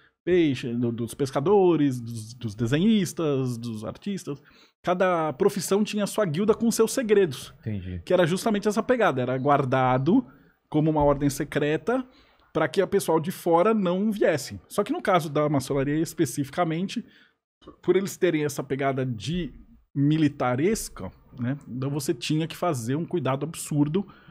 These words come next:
Speaker 1: com quem é que você ia aprender, eh,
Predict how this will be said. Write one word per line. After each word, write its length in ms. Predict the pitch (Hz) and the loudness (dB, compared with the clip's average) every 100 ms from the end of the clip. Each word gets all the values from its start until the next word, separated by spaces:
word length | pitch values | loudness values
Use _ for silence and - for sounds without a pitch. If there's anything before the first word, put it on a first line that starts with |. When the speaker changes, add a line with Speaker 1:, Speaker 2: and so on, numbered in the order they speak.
| - - | -20 -16
Speaker 1:
com 140 | - 143 | -8 -4
quem 280 | 156 220 180 | 0 0 0
é 60 | |
que 100 | 185 | -2
você 280 | 190 180 185 | -6 -4 -4
ia 160 | 175 170 | -2 -4
aprender, 600 | - 180 165 143 143 - - _ | -4 -2 -2 -2 -4 -8 -20 _
eh, 320 | 131 120 123 | -16 -14 -14